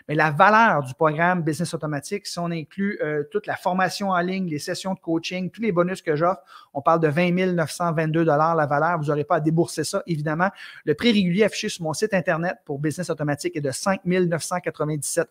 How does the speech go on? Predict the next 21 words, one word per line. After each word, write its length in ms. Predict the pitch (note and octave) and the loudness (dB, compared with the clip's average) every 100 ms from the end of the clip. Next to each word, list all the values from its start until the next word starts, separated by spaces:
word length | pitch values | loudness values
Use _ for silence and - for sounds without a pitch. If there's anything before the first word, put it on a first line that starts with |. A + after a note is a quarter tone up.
| _ | _
dollars. 420 | C#3 D3+ E3+ G3 | 2 4 4 0
C'est 140 | - - | -4 -4
pas 100 | D#3+ | 0
en 60 | |
euros, 280 | D3+ D3 E3+ | 0 0 0
c'est 200 | E3+ D#3+ | -2 -4
en 100 | D3+ | -2
dollars 300 | C#3+ D3 D3+ | 0 0 -2
canadiens. 400 | C#3+ C#3 C3+ F#3 - - C#3+ | -4 -4 -4 -6 -6 -12 -8
Donc, 140 | C#3 | -6
c'est 180 | D3 F3+ | -2 0
un 80 | F3+ | 2
peu 140 | D#3+ | 2
moins 180 | D#3 F3 - | 0 -4 -2
en 120 | E3 | 2
euros. 340 | D3+ C#3+ A#3 - - _ | 4 4 2 -2 -20 _
Mais 240 | E3 G3+ | 2 2
il 60 | G3+ | 2
me 60 | F3 | 0
fait 160 | F#3+ | 2
plaisir 380 | F3 D3+ F#3+ | 2 4 4